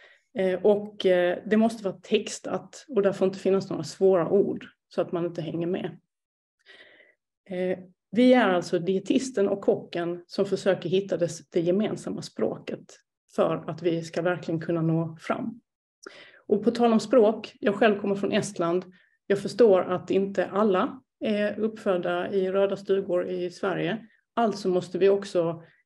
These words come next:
göra det här begripligt på ett sånt sätt så att man ibland tittar utifrån på vår mat och våra måltider. Vad är det vi serverar här i Sverige egentligen? Eh, och även om det förändras hela tiden så behöver vi verkligen ha en förståelse för varandra.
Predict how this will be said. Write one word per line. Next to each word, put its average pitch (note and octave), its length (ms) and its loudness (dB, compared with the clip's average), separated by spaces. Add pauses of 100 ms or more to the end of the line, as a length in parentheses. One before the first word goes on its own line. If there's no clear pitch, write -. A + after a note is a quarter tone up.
(140)
göra G#3 260 2
det F#3 80 0
här F#3+ 140 -2
begripligt F3 760 -2
på F3+ 60 -4
ett E3+ 100 -8
sånt F#3+ 240 2
sätt F3+ 240 -2
så F3 80 0
att E3 80 -6
man F3 140 0
ibland F3 340 -2
tittar G3 400 -4
utifrån F#3 640 -4
på B3+ 120 0
vår G3 280 0
mat F#3 400 0
och - 120 -8
våra F3 160 2
måltider. - 680 -2 (480)
Vad A#3 120 2
är A#3 100 2
det F#3+ 60 -4
vi E3+ 480 0
serverar E3+ 540 -2
här A3+ 180 -4
i - 40 -6
Sverige - 320 -2
egentligen? D#3+ 540 -4 (540)
Eh, E3+ 240 0
och G#3+ 120 4
även A3+ 240 6
om A#3 60 6
det A#3+ 120 6
förändras G#3 460 2
hela G3 120 0
tiden F3+ 520 0 (360)
så - 60 -2
behöver G3 380 0
vi E3+ 160 -2
verkligen E3 640 -4
ha E3 360 -4
en D3+ 60 -4
förståelse - 800 -4
för F3+ 240 -2
varandra. - 520 -4